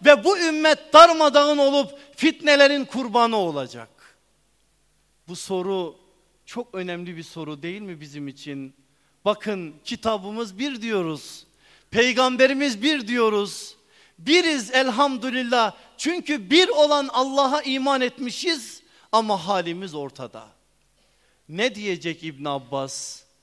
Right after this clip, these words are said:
Tam da derdimize derman olacak bir hususiyete dikkat, dikkat çekecek. "Ey emir el müminin," diyecek. Allah Resulü aleyhissalatü vesselam Allah'tan vahyi aldı,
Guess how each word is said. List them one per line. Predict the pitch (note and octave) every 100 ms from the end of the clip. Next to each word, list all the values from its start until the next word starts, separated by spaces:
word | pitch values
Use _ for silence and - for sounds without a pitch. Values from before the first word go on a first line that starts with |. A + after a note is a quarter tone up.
| _ _ _ _
Tam | - A3+ B3 G#3+ F3
da | E3+ C#3
derdimize | F3 D#3+ D3+ E3 E3 D3 E3 C3
derman | D3+ D3 D3+ D#3+ D3
olacak | C3+ C#3 C#3 C3+ _ _ _ _
bir | D3 F#3
hususiyete | B2 C#3 - C3+ - B2+ C3 A#2+
dikkat, | B2 _ - _ _ _ _ _
dikkat | C#3 _ C#3+ C#3
çekecek. | B2 - A2+ A2 A2+ _ _ _ _ _ _ _ _ -
"Ey | B3+ C4
emir | B3+ C4+
el | B3+ A#3
müminin," | A#3 A#3 A3+ G#3+ F3+
diyecek. | F#3 E3 D3+ C#3 - - - _ _ _ _ _ _ _
Allah | G#3 B3+ C#4+ A#3+ B3+
Resulü | B3 C4 B3+
aleyhissalatü | B3 B3 - B3 B3 G#3
vesselam | A3 - G#3+ F#3+ E3 C#3 A#2+ - _ _ _ _ -
Allah'tan | A3+ C4 C#4 - D4 C#4+ B3+
vahyi | C4 B3 F3+ D4+
aldı, | B3+ C4 G3 C#4+ D#4 C4+